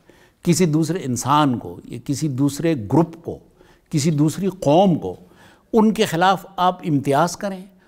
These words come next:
उनको आप कमतर समझें, उनको नुकसान पहुँचाएं, तो यकीनन ये जज्बा तो खिलाफ इस्लाम है। लेकिन अगर लेतारफ़ है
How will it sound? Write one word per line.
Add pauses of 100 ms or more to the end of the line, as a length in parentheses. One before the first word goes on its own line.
(160)
उनको
आप
कमतर
समझें, (340)
उनको
नुकसान
पहुँचाएं, (380)
तो
यकीनन
ये
जज्बा
तो
खिलाफ
इस्लाम
है। (420)
लेकिन
अगर
लेतारफ़
है